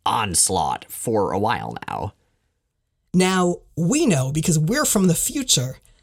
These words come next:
Speaker 2: that Onslaught is the combination of Magneto's rage and Charles Xavier's repressed evil side.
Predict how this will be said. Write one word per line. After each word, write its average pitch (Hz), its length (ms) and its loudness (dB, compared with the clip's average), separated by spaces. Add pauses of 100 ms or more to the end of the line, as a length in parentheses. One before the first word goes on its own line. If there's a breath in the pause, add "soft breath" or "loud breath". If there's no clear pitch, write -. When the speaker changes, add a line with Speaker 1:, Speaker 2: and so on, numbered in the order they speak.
(120)
Speaker 2:
that 196 220 2
Onslaught 220 720 2
is 180 240 4
the 165 100 2
combination 190 800 2 (100)
of 160 360 2
Magneto's 170 680 4
rage 165 480 0
and 156 220 0
Charles 180 440 2
Xavier's 175 480 2
repressed 165 760 0
evil 180 320 -2
side. 113 560 -2